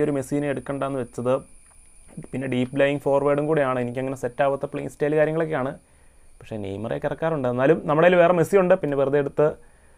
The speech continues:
എല്ലാത്തിനെയും സബ് കയറ്റി വെക്കേണ്ട കേസില്ല, അതുകൊണ്ടാണ് നമ്മൾ മറ്റേ ഗ്രീസ്മാൻ എടുത്തേക്കാന്ന് വിചാരിച്ചത്. ഏതായാലും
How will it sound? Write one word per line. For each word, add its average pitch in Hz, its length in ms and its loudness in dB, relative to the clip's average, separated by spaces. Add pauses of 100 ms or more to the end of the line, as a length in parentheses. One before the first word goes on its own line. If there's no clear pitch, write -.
(340)
എല്ലാത്തിനെയും 147 380 2
സബ് 143 200 2
കയറ്റി 156 200 2
വെക്കേണ്ട 147 280 2
കേസില്ല, 131 380 0
അതുകൊണ്ടാണ് 131 380 0
നമ്മൾ 127 180 0 (180)
മറ്റേ 110 280 -4
ഗ്രീസ്മാൻ 123 400 -2
എടുത്തേക്കാന്ന് 123 420 0
വിചാരിച്ചത്. 117 280 2 (1000)
ഏതായാലും 156 260 4